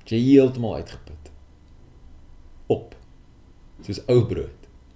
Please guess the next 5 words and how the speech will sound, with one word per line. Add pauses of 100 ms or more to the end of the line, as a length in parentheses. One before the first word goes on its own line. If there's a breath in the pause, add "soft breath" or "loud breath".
(2000)
"Volg
my." (2000 soft breath)
As
jy
kwaad,